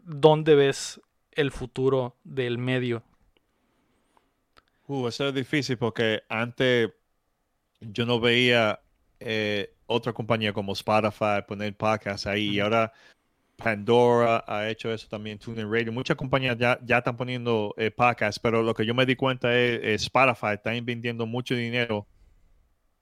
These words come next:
Speaker 2: en podcast, y más que Apple, y Apple fue que comenzó a poner eso en, en su plataforma. So, eh, no sé, yo creo que va a haber, va, va, va a crecer más, va a haber m-, nuevo, eh, eh,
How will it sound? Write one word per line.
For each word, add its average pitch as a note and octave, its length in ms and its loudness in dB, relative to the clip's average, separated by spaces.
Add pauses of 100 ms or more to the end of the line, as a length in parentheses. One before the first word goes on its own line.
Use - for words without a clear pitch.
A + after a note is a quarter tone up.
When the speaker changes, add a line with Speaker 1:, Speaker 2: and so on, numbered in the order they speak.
(180)
Speaker 2:
en C#3 180 2
podcast, G#2+ 520 0
y G#2+ 60 -6
más C#3 320 2
que C#3+ 180 -2
Apple, A#2+ 400 0
y A2+ 160 0
Apple B2+ 260 0
fue B2 160 -6
que A#2+ 220 -8
comenzó A#2+ 800 0 (180)
a G#2+ 300 -2
poner A2+ 320 -4
eso A#2+ 340 -6
en, G#2+ 280 -12
en G#2+ 120 -8
su A2 180 -8
plataforma. G#2+ 720 -6
So, G2+ 300 -10 (640)
eh, G#2+ 540 0
no B2+ 180 0
sé, D#3 140 -2
yo D3 100 0
creo D#3+ 140 -4
que E3+ 80 -4
va E3 140 2
a D#3 40 4
haber, D#3+ 240 -2
va, C3 200 -4 (100)
va, B2+ 100 4 (180)
va C#3 60 4
a - 40 2
crecer D#3 340 -2
más, C3+ 400 -4 (100)
va A#2+ 160 0
a - 20 4
haber C3+ 260 2
m-, A#2 400 -10
nuevo, B2 640 0
eh, G#2+ 460 -2 (1000)
eh, G#2 680 0